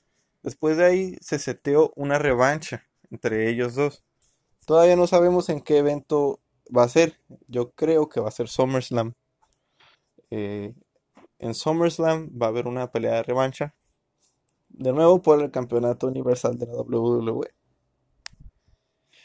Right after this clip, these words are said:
Y pues todavía no estipulan, lo van a hacer de emoción. Por un, un minuto antes de la pelea, el, el, el campeón,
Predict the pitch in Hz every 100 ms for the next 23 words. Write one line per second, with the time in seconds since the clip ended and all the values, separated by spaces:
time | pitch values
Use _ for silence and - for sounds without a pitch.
0 | _ _ - 226 254 254 254 233 139 127
1 | - - 127 120 123 127 135 - - 220
2 | 240 247 233 156 143 147 151 160 147 139
3 | 208 233 214 143 120 120 120 _ _ _
4 | _ _ - 170 185 202 208 190 208 202
5 | 190 147 - 170 180 165 139 135 135 -
6 | 120 113 110 107 - _ - 120 120 110
7 | - 214